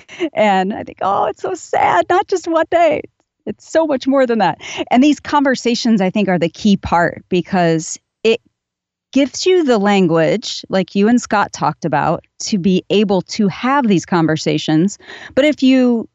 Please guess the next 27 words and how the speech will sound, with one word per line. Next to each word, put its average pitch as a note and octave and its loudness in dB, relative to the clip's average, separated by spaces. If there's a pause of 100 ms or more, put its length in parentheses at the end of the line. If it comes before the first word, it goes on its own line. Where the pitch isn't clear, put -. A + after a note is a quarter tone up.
(120)
only C4+ 4
had F#3 -2
them F3 2
in F3 2
that E3 -2 (400)
one F3 0
hour E3+ 2
activity D#3 -2
that E3 0
you D#3 0 (100)
held F3 0
on E3 2
your D3+ -2
own E3 2
or D3+ 0
a, - -4 (100)
a E3 -2
full F#3 -2
day E3+ 0
training E3 2
you D3 0 (140)
called F3 0
a - -2
company B3+ 2
in E3 2
to F3+ -4
do, F3+ 2